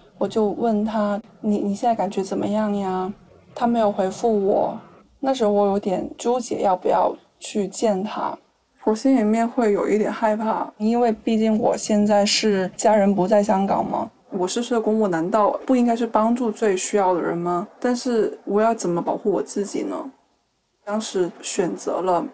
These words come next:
如果他很坚持的说他已经真的很需要帮助的话，我一定会毫不犹豫的会过去的。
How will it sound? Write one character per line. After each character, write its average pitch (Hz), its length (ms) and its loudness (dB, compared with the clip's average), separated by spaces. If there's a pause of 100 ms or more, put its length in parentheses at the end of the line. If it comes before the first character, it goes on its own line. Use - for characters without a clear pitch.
如 247 100 4
果 277 100 6
他 233 320 4
很 214 240 0
坚 214 240 2
持 208 240 -2
的 185 160 0
说 190 500 2
他 226 140 2
已 196 80 4
经 196 400 0 (180)
真 214 200 0
的 202 100 2
很 196 220 -4
需 - 180 -2
要 190 460 4
帮 208 260 2
助 214 180 -2
的 190 120 -2
话， 196 160 0
我 190 120 -2
一 180 120 2
定 208 120 0
会 214 120 0
毫 202 320 -2
不 208 120 -2
犹 180 200 0
豫 190 120 -4
的 180 120 -4
会 196 100 -4
过 185 240 -2
去 196 220 -6
的。 - 120 -8